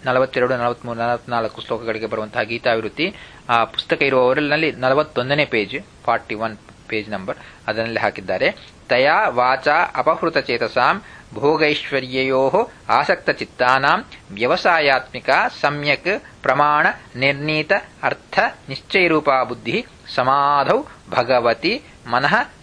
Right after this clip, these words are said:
ಸಮಾಧಾನಾರ್ಥಂ ನ ವಿಧೀಯತೆ ಅಂತೇಳಿ. ಅಂದ್ರೆ, ವಾಚಾ ಅಪಹೃತ ಚೇತಸಾಂ ಅಂದ್ರೆ ಏನು? ವೇದಗಳಲ್ಲಿರುವ ಮೇಲ್ನೋಟದ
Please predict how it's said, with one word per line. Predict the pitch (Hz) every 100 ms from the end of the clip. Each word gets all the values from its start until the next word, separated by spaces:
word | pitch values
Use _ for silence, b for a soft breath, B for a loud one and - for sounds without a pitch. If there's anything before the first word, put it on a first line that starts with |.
| -
ಸಮಾಧಾನಾರ್ಥಂ | 117 143 156 143 139 139 139 143 139 - 262 - 143
ನ | 190
ವಿಧೀಯತೆ | 113 - 110 104 - 107 107
ಅಂತೇಳಿ. | 95 98
ಅಂದ್ರೆ, | 127 180 147 180 B B B B - - - - - - -
ವಾಚಾ | 113 127 135 151 156 120
ಅಪಹೃತ | 135 131 135 127 - - - -
ಚೇತಸಾಂ | 127 117 123 107 101 -
ಅಂದ್ರೆ | 131 147 147
ಏನು? | 127 127 135 170 B B B B - 101
ವೇದಗಳಲ್ಲಿರುವ | 117 139 160 156 151 147 147 147 143 139 135 131 131 170
ಮೇಲ್ನೋಟದ | 180 123 143 165 160 156 151 151 147 135